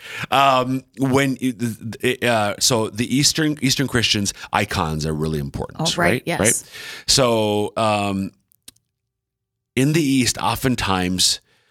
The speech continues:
Speaker 1: um, <sighs> and, and, and people who know Eastern liturgy and iconography really well,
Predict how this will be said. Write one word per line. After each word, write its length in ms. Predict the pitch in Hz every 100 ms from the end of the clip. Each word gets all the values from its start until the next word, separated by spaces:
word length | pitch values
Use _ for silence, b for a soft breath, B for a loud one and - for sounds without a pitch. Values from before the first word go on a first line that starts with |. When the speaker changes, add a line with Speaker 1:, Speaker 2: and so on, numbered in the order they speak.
| _ -
Speaker 1:
um, 240 | 135 147 -
<sighs> 40 |
and, 960 | 98 95 85 73 71 71 76 82 87
and, 260 | 76 92 90
and 320 | 92 95 87
people 240 | - 107 95
who 60 |
know 320 | 98 92 90 80
Eastern 340 | 95 - 87
liturgy 560 | 87 87 76 82 85 82
and 120 | 85
iconography 580 | 85 - 82 80 73 78
really 280 | 73 82 82
well, 380 | 78 76 73